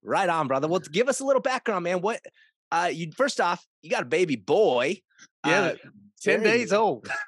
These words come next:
Speaker 2: <laughs>
Speaker 1: Ten days old, man. Congratulations. That's so
Speaker 2: Yeah.
Speaker 1: exciting. Finally, uh, it, so for those that don't know, Chris also has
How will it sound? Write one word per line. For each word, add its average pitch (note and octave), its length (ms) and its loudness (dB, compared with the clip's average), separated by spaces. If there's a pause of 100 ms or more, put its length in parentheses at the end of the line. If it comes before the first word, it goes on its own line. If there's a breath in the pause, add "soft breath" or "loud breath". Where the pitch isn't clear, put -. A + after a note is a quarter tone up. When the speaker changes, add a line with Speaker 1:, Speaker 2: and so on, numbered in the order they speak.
(140)
Speaker 2:
<laughs> - 320 -20
Speaker 1:
Ten - 160 -16
days - 360 -8 (120)
old, - 200 -16
man. F#2 240 -18
Congratulations. G#2 1300 -10
That's - 340 -18 (440)
so F3+ 220 0
Speaker 2:
Yeah. F3+ 60 0
Speaker 1:
exciting. G#2 560 -4
Finally, A#2+ 520 -8
uh, G#2+ 320 -8 (100)
it, G#2 240 -14
so G#2+ 400 -6 (160)
for C3 100 -8
those A#2 180 -2
that A2+ 60 -4
don't A2+ 160 -4
know, A2 120 -6
Chris - 240 -8
also G#2+ 320 -8
has G2+ 280 -10